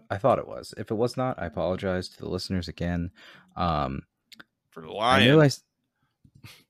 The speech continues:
Speaker 1: s-, <laughs> I know that, uh,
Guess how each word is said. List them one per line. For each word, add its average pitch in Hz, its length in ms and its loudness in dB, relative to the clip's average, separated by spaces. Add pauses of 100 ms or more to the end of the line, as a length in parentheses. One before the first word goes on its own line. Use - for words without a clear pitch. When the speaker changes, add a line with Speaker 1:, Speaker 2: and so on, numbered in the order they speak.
(300)
Speaker 1:
s-, - 500 -2 (240)
<laughs> - 200 -12
I 95 100 0
know 110 220 4
that, 107 180 6
uh, 80 580 0